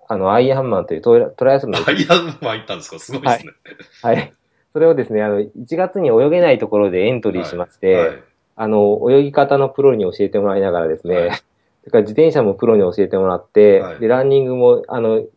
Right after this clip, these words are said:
Speaker 1: プロに教えてもらったというので、全部プロに教えてもらいながら、
Speaker 2: はい。
Speaker 1: ちょうど初レースが七月だったんですけど、
Speaker 2: はいはい。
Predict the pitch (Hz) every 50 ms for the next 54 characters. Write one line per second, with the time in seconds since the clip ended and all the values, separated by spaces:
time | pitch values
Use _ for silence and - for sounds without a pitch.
0 | _ _ _ _ _ _ - 120 110 95 90 87 - - 101 - 101 101 101 98
1 | 95 - 98 - - 87 85 82 82 - 156 175 165 135 110 - - 147 143 117
2 | 107 95 90 - - _ _ - - 98 101 120 113 117 117 _ - 117 117 117
3 | 110 104 90 85 85 - - _ _ _ _ _ _ _ _ _ _ _ _ -
4 | 147 143 139 139 135 131 - - _ _ _ - 113 - - 185 185 202 202 -
5 | - 101 92 - - - - 135 143 139 139 - 127 92 - - 85 78 78 73
6 | - - 78 82 85 82 76